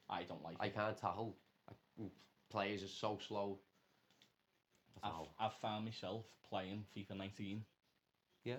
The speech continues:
Speaker 1: over this.
Speaker 2: I mean, I haven't even bought this yet, and I don't think I will.
Speaker 1: Spent
Speaker 2: I just keep giving a ball away.
Speaker 1: spent
Speaker 2: That's
Speaker 1: eighty
Speaker 2: illegal.
Speaker 1: quid on it. Which I got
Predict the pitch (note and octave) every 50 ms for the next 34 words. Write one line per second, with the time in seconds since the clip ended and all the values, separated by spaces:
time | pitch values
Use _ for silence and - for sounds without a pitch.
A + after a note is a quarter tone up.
0 | D3+ D3+ - A2+ G#2+ G2+ G2 G#2 G2 F#2 F2+ G#2+ - - - - A2+ A#2+ A#2 A#2+
1 | C3+ C#3+ C#3+ A2 F#2+ F2+ E2+ F#2 F2+ F2+ F2+ - C#3 C3+ E3+ D#3 A#2+ F#2+ F#2 G2
2 | A#2+ B2+ C3 F2 D#2+ E2 F#2+ F#2+ A2 A#2+ - - - - G#2+ G#2+ - A2 - -
3 | - - - A3+ G#3 A3+ A3 - B2 G2+ G2 G#2 G#2+ A#2+ - C3+ C3 B2+ B2 -
4 | - - - - A2+ A2 G#2 F#2+ F2 E2+ E2+ F#2 F#2+ G2+ G2+ G#2+ B2 - - _
5 | _ _ _ _ _ _ _ _ _ _ - - - - - - - - _ _
6 | - - - - - - - _ _ _ _ _ _ _ _ _ _ _ - -
7 | - - - - - - - - - A2 - G#2 F#2 F#2+ -